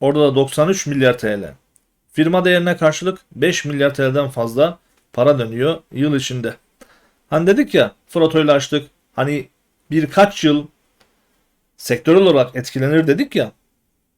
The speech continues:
Firma değeri, piyasa değeri, serbest nakit akışı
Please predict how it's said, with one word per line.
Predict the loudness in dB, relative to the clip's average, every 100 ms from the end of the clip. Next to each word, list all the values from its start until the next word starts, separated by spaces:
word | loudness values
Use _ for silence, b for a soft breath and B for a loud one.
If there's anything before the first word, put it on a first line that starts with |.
| _ _
Firma | 0 0 2 2
değeri, | 4 2 -2 _ _
piyasa | 0 2 4
değeri, | 4 2 0 -12 _
serbest | -2 0 2 0 0
nakit | -4 -4 -2
akışı | -2 -2 -6 -6